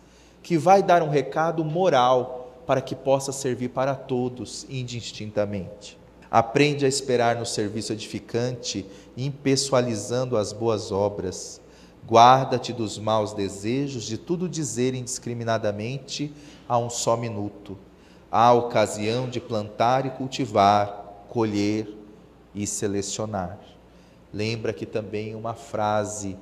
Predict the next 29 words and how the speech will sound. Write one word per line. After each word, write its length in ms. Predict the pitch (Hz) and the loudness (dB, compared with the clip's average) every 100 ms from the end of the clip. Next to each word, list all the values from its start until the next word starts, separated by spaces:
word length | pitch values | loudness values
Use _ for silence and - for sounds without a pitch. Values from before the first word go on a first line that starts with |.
| - - - - | -18 -20 -20 -14
do 120 | 101 101 | -4 -4
Antigo 480 | 101 - 123 117 | -4 -2 -2 -2
Testamento, 920 | 113 107 - 110 101 101 98 - - - - - - - | -4 -4 -2 -4 -4 -8 -10 -14 -16 -18 -20 -20 -20 -10
"A 140 | 95 101 | -2 2
hora 400 | 101 110 107 104 | 2 2 2 0
de 140 | 101 | -4
plantar, 640 | - 98 98 - 117 127 123 | -8 -10 -8 -2 0 0 0
a 140 | 104 | 0
hora 240 | 101 101 98 | -2 -2 -6
de 100 | 104 | -6
colher." 480 | - 98 90 90 - - - - - - - - | -4 -2 -2 -6 -12 -20 -20 -20 -20 -20 -10 0
A 100 | 101 | 4
verdade 760 | 117 113 120 131 143 135 131 | 4 6 8 8 8 4 -2
é 80 | 127 | -2
como 320 | 120 123 120 | -2 -2 2
a 60 | 127 | 2
luz 640 | 113 113 117 113 - - - | 0 -2 -4 -6 -8 -8 -8
que, 140 | 110 | -8
não 260 | 110 135 170 | -2 -2 -2
convenientemente 1000 | - 139 127 117 117 107 104 110 104 - | -4 -4 -4 -4 -6 -8 -8 -6 -8 -4
dosada, 800 | 110 101 101 113 131 127 110 98 - - - - | 0 0 2 4 4 2 0 -2 -6 -14 -16 4
pode 260 | 123 123 | 6 6
cegar 420 | - 127 110 113 117 | 4 0 4 4 4
os 220 | 101 98 | 0 2
olhos 640 | 110 127 139 135 - - - - | 6 6 4 0 -4 -6 -12 -4
ao 200 | 110 113 | 2 2
invés 840 | 117 101 101 98 101 101 - - - - - | 2 0 4 4 4 2 -4 -8 -12 -20 -16
de 140 | - 101 | -6 -4
iluminá-los. 1080 | 95 95 101 92 85 90 - - - - | -2 -4 -6 -6 -6 -10 -16 -20 -18 -18